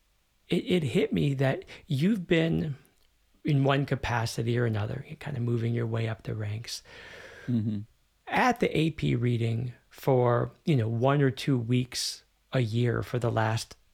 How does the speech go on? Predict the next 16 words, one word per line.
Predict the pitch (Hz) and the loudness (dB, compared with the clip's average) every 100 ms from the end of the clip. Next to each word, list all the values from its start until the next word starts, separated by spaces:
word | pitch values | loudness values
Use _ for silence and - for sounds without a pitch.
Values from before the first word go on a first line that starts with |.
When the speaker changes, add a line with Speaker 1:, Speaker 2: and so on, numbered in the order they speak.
| _ | _
Speaker 1:
twenty-two | - 123 127 120 - 120 117 | -2 2 4 2 0 -2 0
years. | 113 107 110 - 139 - - - _ _ _ - - - | 0 0 0 0 -6 -8 -12 -12 _ _ _ -18 -14 -4
And | - 143 139 | 0 2 4
you've | 151 151 | 2 4
been | 151 156 | 2 2
with | 131 | 0
high | - 139 | 0 -2
school | - - 139 | -2 -2 -2
teachers | 131 135 127 135 127 127 123 - | 0 -2 -2 -2 0 0 -2 -4
and | - 120 120 120 | -2 0 2 0
you've | 247 123 120 | 0 0 0
been | 123 123 123 | 0 0 2
with | 131 - - - - | 0 -2 -14 -18 -2
university | 131 135 127 131 113 131 127 127 - _ _ _ _ | 2 2 4 0 0 -2 -2 -2 -6 _ _ _ _
professors | 131 - 120 113 123 117 120 - - - - _ - | -4 0 0 2 2 0 -2 -10 -18 -20 -20 _ -6
reading | 131 160 156 151 139 139 | 2 4 6 4 2 0